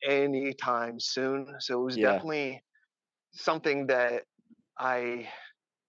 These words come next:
Speaker 1: I learned about and then went full into it because I,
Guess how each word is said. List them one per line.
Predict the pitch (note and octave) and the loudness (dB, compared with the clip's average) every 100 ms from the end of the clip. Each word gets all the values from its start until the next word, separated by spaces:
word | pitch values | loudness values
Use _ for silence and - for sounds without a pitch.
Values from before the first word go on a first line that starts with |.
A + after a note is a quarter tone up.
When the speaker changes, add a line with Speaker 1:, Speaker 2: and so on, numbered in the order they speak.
| _ - | _ -4
Speaker 1:
I | C3 | 0
learned | B2 B2+ D3+ G3+ | 4 6 6 6
about | G3 F#3+ F#3 F#3 C#3 | 6 6 6 4 2
and | C3+ | 2
then | C3+ C3 B2+ B2+ - _ _ _ _ _ | 4 4 2 -2 -6 _ _ _ _ _
went | B2+ B2+ B2 - - | -4 -2 -2 -6 4
full | C#3+ C3+ C3 | 4 6 6
into | A#2 A2 A2+ | 4 0 -4
it | A2 | -4
because | A#2+ - A#2 | -6 -4 -2
I, | A2+ | 0